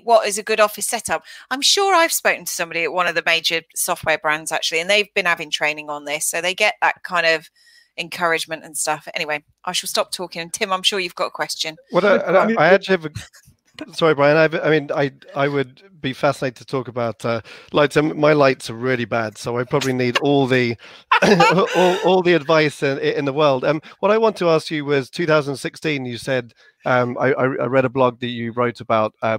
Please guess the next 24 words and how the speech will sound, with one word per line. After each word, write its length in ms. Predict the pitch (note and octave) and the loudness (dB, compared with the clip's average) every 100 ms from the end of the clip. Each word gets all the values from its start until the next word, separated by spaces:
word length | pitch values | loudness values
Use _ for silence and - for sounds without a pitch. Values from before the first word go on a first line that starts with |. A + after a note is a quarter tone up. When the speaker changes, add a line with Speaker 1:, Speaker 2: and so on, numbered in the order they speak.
| - | -6
Speaker 2:
pre 300 | - D3+ C#3+ | -2 0 2
when 160 | C3+ | 0
you 80 | B2+ | -2
joined 400 | A2+ B2+ A#2+ A2+ | -2 0 0 -2
VMware, 560 | A#2 B2 A#2+ G2+ G2 G#2+ - - - _ | 0 0 0 -2 -6 -6 -12 -20 -20 _
that 80 | C#3+ | -2
you 140 | C#3 | 2
went 180 | C#3+ C#3+ | 4 6
on 140 | C#3 | 4
a 60 | C3 | 4
beach 420 | A#2 C#3+ - - | 2 0 0 -6
and 80 | B2 | -4
you 80 | A#2+ | -4
took 240 | - C3 | -4 -4
a 40 | A#2+ | -2
big 240 | D3 B2+ | -2 -2
time 260 | - C3 B2+ | -2 0 0
out 180 | B2+ | -2
from 160 | - A#2 | -6 -8
social 340 | - B2 - | -4 -6 -6
media. 340 | A#2+ A#2+ A#2 A2 | -6 -2 -2 -2
So 220 | - D3+ | -4 -2
obviously 320 | E3+ F3 - | -2 -2 -2
you, 240 | C#3 C#3 | 0 2